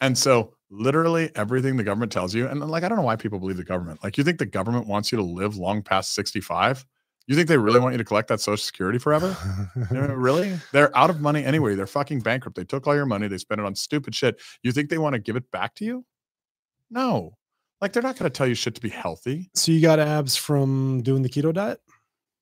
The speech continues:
Speaker 1: Uh, I mean, I'm very high energy also.
Speaker 2: Yeah.
Speaker 1: And I say I don't work out. I, I do work out. I do tension exercises. I do tension exercises.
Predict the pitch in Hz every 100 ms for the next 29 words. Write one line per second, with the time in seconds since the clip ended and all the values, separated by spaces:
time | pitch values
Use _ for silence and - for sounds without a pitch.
0 | _ 135 131 127 127 127 - 214 254 _
1 | _ _ 147 156 127 143 139 120 123 120
2 | 117 107 113 98 92 - 143 175 - 123
3 | 107 117 _ _ _ _ 143 131 120 127
4 | - 147 143 147 120 101 107 98 98 95
5 | 95 - 117 117 110 131 131 123 113 113
6 | _ 120 127 131 - - 117 107 85 -
7 | _ - 67 - _ _ _ _ _ _
8 | _ _ 110 107 135 147 135 139 131 131
9 | 135 127 120 127 120